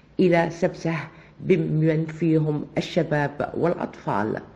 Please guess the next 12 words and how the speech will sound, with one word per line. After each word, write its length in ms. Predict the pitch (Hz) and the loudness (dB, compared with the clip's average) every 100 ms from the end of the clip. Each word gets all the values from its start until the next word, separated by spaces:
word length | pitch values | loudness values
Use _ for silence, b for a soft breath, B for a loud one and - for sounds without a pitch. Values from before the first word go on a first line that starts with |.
| B B B B B | B B B B B
في 120 | - 156 | 0 2
تلك 340 | - 202 - | 2 2 4
الأيام 580 | 247 - 233 226 233 247 | 2 4 4 4 4 0
أصبح 300 | 214 - 208 | -4 -6 -4
معروفاً 600 | 208 190 185 196 208 - | -2 0 0 0 -2 -2
أن 180 | 190 190 | -2 0
وزيرة 640 | 180 170 160 175 185 185 175 - - | 0 0 -2 -2 0 0 -4 -8 -6
الد-، 380 | - 147 - - | -4 -4 -12 -4
وزير 280 | - 156 190 | -2 2 0
الداخلية 800 | 190 - 208 - 196 175 180 190 B B B | 0 2 2 2 -2 2 0 -2 B B B
فرناندو 640 | - 160 147 160 196 214 208 | -2 2 4 4 2 4 4
غرانادي 640 | 202 190 185 185 175 175 | 4 2 2 2 2 0